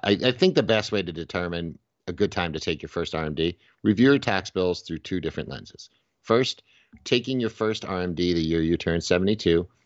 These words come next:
and second, waiting until the next year and doubling up. And if you're, if you're not currently working with a financial services <laughs> professional, this is where I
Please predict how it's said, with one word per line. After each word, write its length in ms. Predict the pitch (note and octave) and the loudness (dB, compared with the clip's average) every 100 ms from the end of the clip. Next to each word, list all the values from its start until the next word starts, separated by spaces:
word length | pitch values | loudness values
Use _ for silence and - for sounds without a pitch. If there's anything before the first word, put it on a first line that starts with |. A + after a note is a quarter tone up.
| _ | _
and 140 | F2 E2+ | -4 0
second, 420 | G#2 F#2 F#2 - | 0 0 -2 -2
waiting 460 | D2+ E2+ F2 F2+ | -2 2 2 2
until 280 | F2 D#2+ E2 | 0 -2 -2
the 80 | D2+ | -2
next 340 | D#2 D2 - - | -4 -6 -6 -6
year 140 | C#2 | -6
and 100 | C#2 | -4
doubling 380 | D2 C2 C#2+ C#2+ | -4 -4 -4 -4
up. 180 | C#2 - - - | -6 -10 -18 -6
And 120 | - G#2 | 2 2
if 340 | G2 - - _ | 0 -8 -20 _
you're, 420 | F#2+ G2+ F#2+ F2 _ _ | 4 6 6 4 _ _
if 320 | G#2 G2 G#2 G2+ | 4 6 4 4
you're 80 | |
not 220 | G#2 A2+ - | 4 2 -2
currently 300 | G#2 G2 F2+ | -2 -2 0
working 440 | F2 F#2 F#2+ F#2 | 0 0 0 0
with 140 | F2 | 0
a 40 | D#2+ | -2
financial 440 | - E2+ E2 - | -2 -2 -2 -6
services 460 | - F2 E2 F2+ F2 | 0 0 0 -4 -6
<laughs> 100 | - | -10
professional, 540 | - G#2 - G#2 G2 - - - | 0 0 2 -2 -2 -8 -20 2
this 180 | A2 A2 | 4 4
is 100 | G#2 | 4
where 140 | G#2+ | 4
I 80 | F#2 | 4